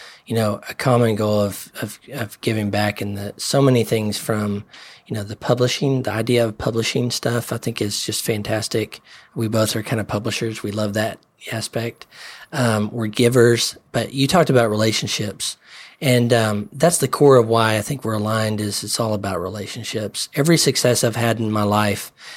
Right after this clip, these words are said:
has been tied back to not my talent, but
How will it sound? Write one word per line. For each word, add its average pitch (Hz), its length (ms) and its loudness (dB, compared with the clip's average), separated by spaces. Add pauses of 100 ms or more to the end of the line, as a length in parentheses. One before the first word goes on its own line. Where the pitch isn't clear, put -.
(140)
has 113 180 0
been 110 180 2
tied 117 300 0
back 110 220 -2
to - 100 -6
not 117 280 0
my 127 200 2
talent, 107 560 -2 (760)
but 117 320 0